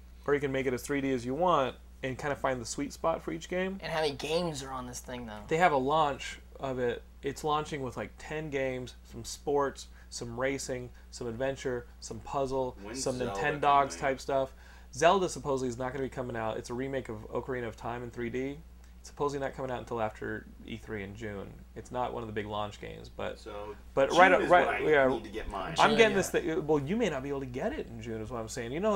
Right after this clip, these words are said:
Speaker 1: those, the
Speaker 2: Just you
Speaker 1: Wii,
Speaker 2: gotta
Speaker 1: the,
Speaker 2: get,
Speaker 1: remember the
Speaker 2: yeah.
Speaker 1: Wii? It took forever to get new Wii's in stock. The three D S, I'm gonna get this thing. I think I'm gonna get it before we go to
Speaker 2: Is it gonna have a camera on
Speaker 1: WonderCon.
Speaker 2: it so you can
Speaker 1: I
Speaker 2: take
Speaker 1: think we're
Speaker 2: three D
Speaker 1: attending
Speaker 2: pictures?
Speaker 1: WonderCon.
Speaker 3: It does.
Speaker 2: You can
Speaker 1: You
Speaker 2: take
Speaker 1: can
Speaker 2: three D
Speaker 1: take
Speaker 2: pictures?
Speaker 1: three D pictures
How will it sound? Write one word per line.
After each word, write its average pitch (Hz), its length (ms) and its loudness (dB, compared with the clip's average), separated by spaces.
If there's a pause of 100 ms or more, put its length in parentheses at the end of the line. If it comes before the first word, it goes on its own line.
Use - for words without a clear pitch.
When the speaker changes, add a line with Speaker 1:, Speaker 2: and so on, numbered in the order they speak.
Speaker 1:
those, 135 140 -4
the 135 220 -4
Speaker 2:
Just 131 220 2
you 147 60 6
Speaker 1:
Wii, - 20 8
Speaker 2:
gotta 175 180 12
Speaker 1:
the, - 20 4
Speaker 2:
get, 156 180 8
Speaker 1:
remember 220 180 10
the 160 180 8
Speaker 2:
yeah. 208 80 8
Speaker 1:
Wii? - 20 8
It 180 100 2
took 190 160 -4
forever 147 360 4
to 156 60 0
get 151 160 2
new 147 140 -2
Wii's 160 260 0
in 170 100 -2
stock. 185 440 0 (800)
The 143 140 6
three 220 300 2
D 196 160 6
S, 123 320 4 (100)
I'm 143 140 0
gonna 156 140 0
get 127 180 2
this 113 160 -6
thing. 113 500 -8 (240)
I 113 60 -12
think 202 180 -4
I'm 190 80 -2
gonna 131 140 -4
get 113 200 -2
it - 220 -6
before 120 240 -2
we 120 140 -2
go 120 240 -2
to 110 400 -6 (100)
Speaker 2:
Is 147 100 -6
it - 40 -2
gonna 175 160 8
have 214 80 6
a 180 40 8
camera 165 360 10
on 180 120 8
Speaker 1:
WonderCon. 180 40 4
Speaker 2:
it 170 60 0
so 151 100 -2
you 147 60 -2
can 147 60 -4
Speaker 1:
I - 40 -10
Speaker 2:
take 143 100 2
Speaker 1:
think 160 140 4
we're 160 80 10
Speaker 2:
three 151 80 6
D 160 80 4
Speaker 1:
attending 151 240 6
Speaker 2:
pictures? 165 260 4
Speaker 1:
WonderCon. 127 200 0
Speaker 3:
It 139 60 -6
does. 107 280 -4 (320)
Speaker 2:
You 165 80 0
can - 40 2
Speaker 1:
You 165 40 4
Speaker 2:
take 190 140 10
Speaker 1:
can 175 60 4
Speaker 2:
three 185 80 12
D 196 60 12
Speaker 1:
take 165 80 10
Speaker 2:
pictures? 190 400 10
Speaker 1:
three - 100 -4
D 226 40 6
pictures - 480 -2